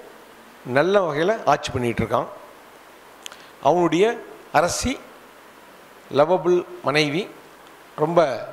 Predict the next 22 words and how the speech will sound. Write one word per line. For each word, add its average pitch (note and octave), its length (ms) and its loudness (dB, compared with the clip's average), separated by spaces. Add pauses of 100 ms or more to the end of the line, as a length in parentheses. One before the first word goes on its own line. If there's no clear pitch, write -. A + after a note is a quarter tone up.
விருப்பமா D#3 440 2
இருக்கான், C3+ 300 -4 (800)
அந்யோன்யமா F3+ 440 4
இருக்காங்க. C3+ 520 -2 (1600)
இந்த D3+ 480 2
அரசி G3 380 2
வந்து F3+ 240 -2
திடீர்னு F#3 400 4
உடல்நிலை G3+ 400 4
பாதிச்சு D3 680 0 (300)
நோய்வாய்ப்பட்டு F3 540 4
படுத்த D#3+ 280 2
படுக்கை C#3 360 0
ஆயிட்டாங்க. A#2 280 -4 (920)
இது G#3+ 220 4
அரசனால F#3+ 680 0 (340)
தாங்கவே F3 320 2
முடியல. D3 400 0 (680)
ஏன்னா F#3 420 2
ரொம்ப A3 300 2
அவன் D#3 220 -4
வந்து E3 220 -4